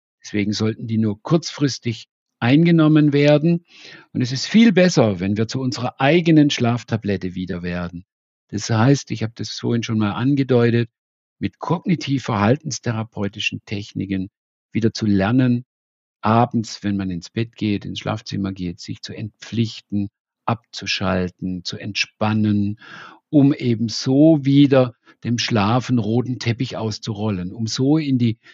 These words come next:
schlafförderliche Entspannung zu kommen, dass eben Schlaf von alleine auftreten kann.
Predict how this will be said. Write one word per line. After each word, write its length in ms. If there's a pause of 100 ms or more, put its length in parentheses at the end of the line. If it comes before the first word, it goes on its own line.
schlafförderliche 1120
Entspannung 680
zu 140
kommen, 420 (320)
dass 180
eben 200
Schlaf 380
von 180
alleine 560
auftreten 640
kann. 240